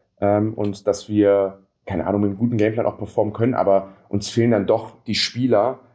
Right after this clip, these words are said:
ähm, die dann bis zum Ende durchziehen und die Qualität auf den Platz bringen. Das ist dann zum Beispiel einer, ist der letzte Offense-Spieler, über den ich dann heute sprechen will, Jalen Hyatt zum Beispiel, wo man ja einfach sieht, junger Spieler,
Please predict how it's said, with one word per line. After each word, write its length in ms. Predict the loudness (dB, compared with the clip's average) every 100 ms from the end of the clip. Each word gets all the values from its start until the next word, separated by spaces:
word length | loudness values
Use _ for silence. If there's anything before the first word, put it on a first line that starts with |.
| _ -4
ähm, 360 | -2 -2 -6 -10
die 100 | -2
dann 300 | 0 0 -2
bis 180 | -4 -6
zum 180 | -6 -4
Ende 340 | -2 2 2
durchziehen 460 | 2 0 -2 -2 -8
und 60 | -8
die 60 |
Qualität 360 | -2 0 0 -2
auf 80 | -4
den 80 |
Platz 240 | -4 -4 -4
bringen. 100 | -6
Das 120 | -4
ist 60 | -6
dann 60 |
zum 120 | -8
Beispiel 180 | -6 -2
einer, 200 | -2 -2
ist 120 | -4 -2
der 80 |
letzte 320 | -2 -2 -6 -12
Offense-Spieler, 500 | -10 -8 -8 -2 0
über 100 | 0
den 140 | -4
ich 80 | -6
dann 160 | -8 -8
heute 100 | -8
sprechen 380 | -10 -10 -6 -6
will, 80 | -2
Jalen 380 | 0 0 -2
Hyatt 280 | 0 -2 -2
zum 140 | -6 -6
Beispiel, 480 | -6 -4 -4 -4 -10 _ _ _ 0
wo 100 | 0
man 140 | 2
ja 100 | 0
einfach 200 | -2 -6
sieht, 260 | -10 -6 0
junger 220 | 0 0
Spieler, 540 | -4 -4 -2 -2 -4